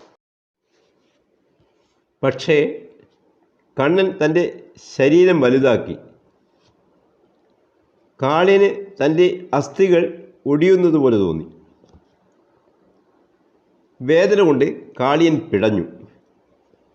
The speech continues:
ഈ സമയം കൊണ്ട് ഭഗവാൻ കാളിയൻ്റെ ബന്ധനത്തിൽ നിന്നും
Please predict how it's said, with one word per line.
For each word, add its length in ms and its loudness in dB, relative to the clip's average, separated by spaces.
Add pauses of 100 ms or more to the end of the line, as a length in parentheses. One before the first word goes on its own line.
(380)
ഈ 100 -2 (120)
സമയം 340 2
കൊണ്ട് 240 0 (1300)
ഭഗവാൻ 460 0 (260)
കാളിയൻ്റെ 540 2 (380)
ബന്ധനത്തിൽ 580 0
നിന്നും 220 -2